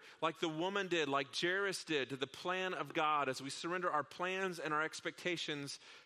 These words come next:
to him. And maybe right now the Holy Spirit is bringing up something or someone you need to forgive.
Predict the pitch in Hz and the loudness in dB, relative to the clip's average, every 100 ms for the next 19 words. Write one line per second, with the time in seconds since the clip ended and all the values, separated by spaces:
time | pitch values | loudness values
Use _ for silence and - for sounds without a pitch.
0 | - 147 165 160 147 165 190 180 180 175 | -4 -2 0 0 2 2 2 2 2 2
1 | 170 151 170 175 - - 180 175 151 - | 2 0 0 0 -2 -2 0 2 0 -2
2 | 165 165 160 143 - 175 160 160 135 127 | -2 0 -2 -4 -2 -4 -2 -2 -2 -4
3 | - - - 151 - - 196 185 151 117 | -12 -16 -6 -4 -4 0 0 0 -2 0
4 | 104 98 98 - - - 143 160 156 151 | -2 -6 -14 -20 -20 -6 -2 0 0 -2
5 | 151 135 151 135 98 - | -4 0 0 2 0 -4